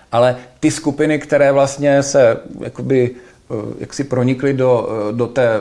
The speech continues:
samotné Číny a vlastně Tibeťani, s kterými oni se setkávali, zejména v některých obdobích, tak je vnímali jako právě někoho, kdo je jakoby sociokulturně úplně na tom nějak jinak, má úplně jiné hodnoty, k-, s které nejsou prostě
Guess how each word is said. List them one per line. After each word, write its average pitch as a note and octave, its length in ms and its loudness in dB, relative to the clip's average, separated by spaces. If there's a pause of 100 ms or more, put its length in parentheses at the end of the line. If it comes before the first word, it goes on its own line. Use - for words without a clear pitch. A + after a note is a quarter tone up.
(160)
samotné A#2+ 460 -6
Číny B2 300 -2
a A#2 40 -2
vlastně A#2 260 -4
Tibeťani, B2 400 -4
s B2+ 40 -8
kterými B2 320 -2
oni B2 120 -2
se B2+ 120 -4
setkávali, A#2 560 0
zejména A#2 300 -4
v A#2 40 -6
některých A#2 320 -6
obdobích, A2+ 320 -4
tak - 220 -4 (260)
je B2 100 2
vnímali A#2+ 380 2
jako A#2+ 180 0
právě A2+ 460 2 (380)
někoho, A#2 380 -2
kdo A2+ 220 0
je A#2 240 4
jakoby G#2+ 580 0 (480)
sociokulturně C3 760 0
úplně B2 300 -2
na B2 100 0
tom B2 180 0
nějak A#2 260 -2
jinak, B2+ 420 -2
má B2 160 0
úplně B2 200 -2
jiné B2 180 2
hodnoty, A#2+ 400 0
k-, - 80 -12
s - 180 -14
které A#2+ 260 2
nejsou A#2 340 -2
prostě G#2+ 460 -2